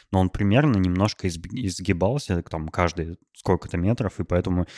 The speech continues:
ну, мы шли и з-, и думали, что вот, н-, наконец-то за ка-, каким-то поворотом очередным мы уже, ну, э, достигнем какой-то точки, ну, определенной. А он, ну, изгибался, и поэтому мы так далеко зашли. Ну, н-, как, чувствовали себя какими-то диггерами,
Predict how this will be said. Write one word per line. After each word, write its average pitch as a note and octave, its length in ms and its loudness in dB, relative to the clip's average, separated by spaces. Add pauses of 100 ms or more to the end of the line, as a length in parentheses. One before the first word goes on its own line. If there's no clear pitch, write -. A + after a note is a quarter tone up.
(240)
ну, G2+ 100 6
мы F2 260 2
шли A2+ 400 2
и - 180 -4
з-, F2+ 220 -6
и F2 320 0
думали, G2 340 2
что - 180 -8
вот, F2+ 200 -2
н-, F2+ 120 0 (100)
наконец-то F2+ 460 0
за E2+ 260 2
ка-, F#2 240 2
каким-то F#2+ 460 0
поворотом F#2 600 4
очередным F#2+ 600 4
мы F#2+ 180 2
уже, F2+ 320 2
ну, F2+ 320 -2 (240)
э, G2+ 160 -2
достигнем A2 640 10
какой-то G2+ 340 8
точки, G2+ 480 4
ну, F2 120 -4
определенной. F2 640 -2
А E2+ 160 0
он, G#2+ 220 6 (120)
ну, G#2+ 220 6
изгибался, G#2 560 4
и F#2 40 -2
поэтому G2+ 260 4 (100)
мы F#2 80 2
так F#2 220 2
далеко F#2 360 0
зашли. A2+ 440 2 (300)
Ну, G2+ 180 2
н-, A2 200 0
как, - 360 0
чувствовали A2 400 4
себя F#2+ 180 4
какими-то F#2 380 2
диггерами, F2+ 640 2